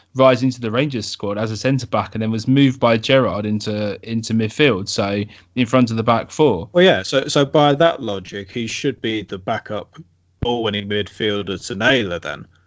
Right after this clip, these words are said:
Speaker 2: not as a right back. I'm not considering him as a right back 'cause he's, at, at, at most he's looked passable at right back,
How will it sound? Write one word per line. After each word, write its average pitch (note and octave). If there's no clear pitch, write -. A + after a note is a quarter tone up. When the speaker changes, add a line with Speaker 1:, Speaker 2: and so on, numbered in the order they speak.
Speaker 2:
not B2
as G2
a G2+
right G#2+
back. F2+
I'm C#3
not A2+
considering E2+
him D#2
as D#2
a F2+
right D#2+
back C#2+
'cause G#2+
he's, A2+
at, -
at, C3
at C3+
most D3+
he's B2+
looked -
passable F2
at -
right F2+
back, -